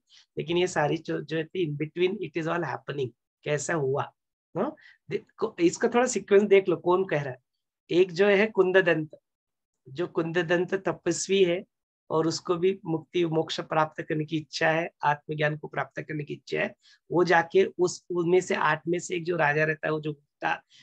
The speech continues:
लटका रहता है, उसके पास जाता है। वो राजा और जो कदम्ब है, वो जो स-, अ, अ, वो राजा और कुंददंत है, वो जाके कदम्ब जो ऋषि है, जो गौरी वन में उस कदम्ब वृक्ष के नीचे बैठे,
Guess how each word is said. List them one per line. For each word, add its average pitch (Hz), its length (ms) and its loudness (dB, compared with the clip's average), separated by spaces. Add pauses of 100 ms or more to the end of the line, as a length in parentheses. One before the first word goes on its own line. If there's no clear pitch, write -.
(140)
लटका 156 340 2
रहता 160 220 0
है, 156 40 4
उसके 151 220 -2
पास 160 240 0
जाता 151 280 -4
है। 170 80 -8 (180)
वो 170 180 4
राजा 170 480 2 (100)
और 170 220 0 (500)
जो 175 100 -4
कदम्ब 165 460 0
है, 185 160 4
वो 175 220 0
जो 175 120 -8
स-, - 180 -12 (380)
अ, 151 80 2
अ, 156 360 4 (320)
वो 170 120 4
राजा 165 320 4
और 196 80 6
कुंददंत 170 600 -2
है, 185 60 -2
वो 180 100 -2
जाके 151 360 -4 (100)
कदम्ब 185 440 2
जो 170 140 0
ऋषि 151 320 -4
है, 151 160 0 (360)
जो 151 80 0
गौरी 156 400 4
वन 170 160 2
में 180 300 -2 (100)
उस - 280 -8 (240)
कदम्ब 170 320 0
वृक्ष 165 320 -2
के 165 180 -4
नीचे 156 260 -2
बैठे, 147 240 -6